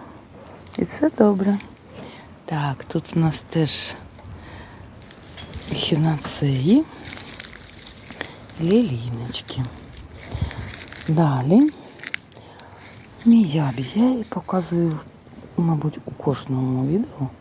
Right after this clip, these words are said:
бо вона на це заслуговує. Всі відео, які я знімаю,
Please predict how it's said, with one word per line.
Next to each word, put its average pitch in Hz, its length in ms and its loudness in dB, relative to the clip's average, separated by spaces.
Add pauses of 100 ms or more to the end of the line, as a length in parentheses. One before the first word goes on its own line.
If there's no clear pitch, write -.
(260)
бо 147 120 2
вона 156 300 6
на 151 140 2
це 170 200 -2
заслуговує. 151 760 -2 (1200)
Всі 240 680 6
відео, 190 420 4 (240)
які 160 240 -4
я 170 160 2
знімаю, 156 800 2